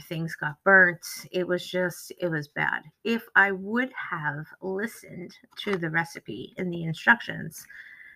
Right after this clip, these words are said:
and used a scale to properly measure things out, I'm sure it would have gone a completely different way. So when I tell you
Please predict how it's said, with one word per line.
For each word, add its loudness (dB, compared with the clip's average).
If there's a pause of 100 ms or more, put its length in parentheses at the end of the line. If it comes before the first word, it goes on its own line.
(140)
and 2
used 4 (100)
a -2
scale 2 (240)
to 0
properly 4
measure 0
things -14
out, 0 (840)
I'm 2
sure 2
it -2
would -2
have -6 (220)
gone 0
a 2
completely -4
different -6
way. -2 (100)
So 4 (280)
when 0
I 2
tell 4
you 2